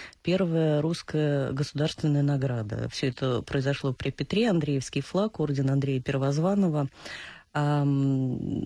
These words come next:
од-, вторая тема нашей сегодняшней беседы — это христианство в истории, э, России. Так вот, какую роль оно сыграло? Скептик скажет, что оно просто взяло и стерло всю предыдущую историю России.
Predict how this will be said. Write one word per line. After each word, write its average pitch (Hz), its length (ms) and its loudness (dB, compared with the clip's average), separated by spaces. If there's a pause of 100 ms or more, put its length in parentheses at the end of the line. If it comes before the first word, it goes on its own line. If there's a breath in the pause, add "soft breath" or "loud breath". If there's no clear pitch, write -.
(100)
од-, 143 340 0
вторая 165 380 0
тема 170 440 2
нашей 139 300 0
сегодняшней 143 460 0
беседы — 165 720 0
это 160 460 -4 (420 loud breath)
христианство 175 580 0
в 151 140 0
истории, 156 580 0
э, 147 200 0
России. 160 440 0
Так 127 220 -6
вот, - 80 -12
какую 170 400 0
роль 151 300 0
оно 135 260 0
сыграло? 135 580 -2
Скептик - 400 -6
скажет, 185 340 0
что 131 300 -2 (380 loud breath)
оно 165 200 0
просто 151 340 -4
взяло 196 300 2
и 160 80 2
стерло 113 520 -4 (100)
всю - 160 -8
предыдущую 127 640 -2
историю 123 380 -2
России. 240 520 0